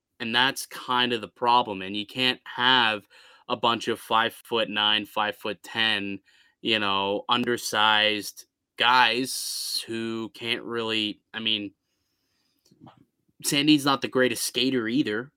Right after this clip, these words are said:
Like, he's a good player. He's cerebral. He's a smart player. But he's not a great skater. He doesn't have good size.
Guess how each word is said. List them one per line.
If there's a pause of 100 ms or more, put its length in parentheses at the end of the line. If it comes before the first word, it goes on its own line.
(100)
Like,
he's
a
good
player.
He's
cerebral.
He's
a
smart
player. (340)
But
he's
not
a
great
skater.
He
doesn't
have
good
size.